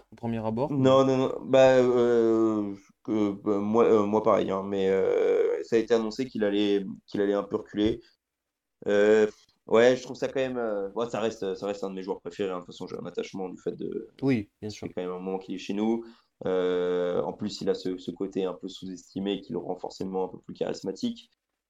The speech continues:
Speaker 2: Et il a été, l'année dernière, il a, il a changé de position, euh, il a été beaucoup plus agressif. Et il a été, bah, je crois que c'est le seul joueur à avoir, euh, plus de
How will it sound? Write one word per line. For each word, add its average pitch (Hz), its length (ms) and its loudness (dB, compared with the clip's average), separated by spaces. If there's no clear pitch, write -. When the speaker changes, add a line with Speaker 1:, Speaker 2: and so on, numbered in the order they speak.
Speaker 2:
Et 120 120 8
il 120 180 2
a 110 60 8
été, 107 300 2
l'année 113 160 4
dernière, 104 580 0
il 101 80 0
a, 92 100 4
il 92 160 0
a 95 60 0
changé 110 260 -2
de 120 60 -10
position, 127 680 -4
euh, 92 840 4
il 98 80 -4
a - 20 2
été 98 180 -4
beaucoup 110 280 -10
plus 127 180 -8
agressif. 120 640 -2
Et 98 220 0
il 95 100 2
a 92 40 10
été, 120 300 2
bah, 107 140 4
je - 40 -8
crois 110 120 2
que 110 60 -4
c'est 101 100 -4
le 95 80 -4
seul 104 200 -2
joueur 104 380 0
à 95 40 0
avoir, 92 360 -4
euh, 90 600 -4
plus 110 160 -4
de 98 520 -4